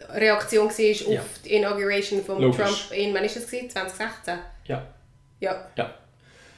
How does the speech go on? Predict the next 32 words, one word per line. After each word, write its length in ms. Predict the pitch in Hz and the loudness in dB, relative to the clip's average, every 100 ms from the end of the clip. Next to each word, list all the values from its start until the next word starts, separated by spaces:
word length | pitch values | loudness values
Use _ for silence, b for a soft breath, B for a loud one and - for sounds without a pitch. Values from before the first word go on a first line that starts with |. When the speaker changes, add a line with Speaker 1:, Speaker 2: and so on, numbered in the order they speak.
| b - | b 2
Speaker 2:
Nein, 280 | 156 143 - | 4 4 0
klar. 440 | - 143 131 - 151 | 4 6 6 6 6
Ja, 120 | 147 | 8
ja, 160 | 151 135 | 8 8
genau. 500 | 147 139 131 113 - | 8 8 8 6 2
Es 220 | 123 135 | 0 2
ist, 420 | 131 - - - | 4 4 2 -2
äh, 400 | 143 123 120 120 120 | 2 6 6 4 -2
ja, 160 | 120 104 | -6 -4
du 60 | |
hast 160 | 107 - | -6 -8
total 240 | 120 - - | -10 -8 -8
recht. 140 | - - - | -10 -14 -12
Es 120 | 127 | -6
ist 120 | 123 | 0
so 100 | 135 | 4
die 140 | 131 147 | 6 8
Unsicherheit 960 | 185 165 - 139 131 123 120 117 113 | 10 8 8 4 4 2 4 4 2
von 180 | - 113 | -2 2
plötzlich 540 | 120 123 123 127 120 | 6 6 6 -4 -4
hat 180 | 117 113 | -6 -6
man 140 | 110 | -6
den 240 | 107 104 - | -4 -6 -6
Präsident 600 | 110 - - 107 110 - | -10 -10 -10 -10 -10 -6
und 180 | 135 127 | 4 6
plötzlich 560 | 117 113 113 117 110 | 8 6 6 0 0
werden 460 | 131 107 - 113 104 - - - - - - | 2 0 2 -2 -2 -6 -16 -20 -20 -14 -6
Lügen 480 | 113 113 110 107 | 2 2 4 4
zu 200 | - 120 | 2 -2
Wahrheit 480 | 104 98 98 95 - | 0 0 -2 -4 -8
und 220 | 101 90 | -12 -10
so. 300 | - 98 98 | -8 -8 -10